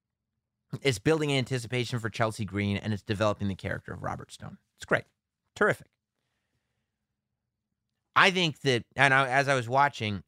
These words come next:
I think that it would serve N X T well for every month that there's not a takeover to maybe do some kind of Clash of the Champions like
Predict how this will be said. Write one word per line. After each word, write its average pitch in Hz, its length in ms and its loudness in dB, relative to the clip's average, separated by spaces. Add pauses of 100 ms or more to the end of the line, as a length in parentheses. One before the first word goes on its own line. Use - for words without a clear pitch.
I 143 100 4
think 170 140 -2
that 160 80 2
it 151 60 2
would 127 120 -6
serve 143 300 2
N 131 160 -2
X 131 160 -2
T 135 180 -4
well 104 540 0 (1200)
for 110 540 2 (800)
every 160 260 4
month 135 380 2
that 135 160 -8
there's 120 160 0
not 127 180 4
a 107 60 -2
takeover 165 640 0 (1000)
to 139 120 4
maybe 160 320 2
do 147 180 2
some 135 240 -2
kind 131 320 0
of 110 340 -2 (800)
Clash 139 480 0
of 120 120 -2
the 123 60 -2
Champions 113 800 -2
like 104 560 -2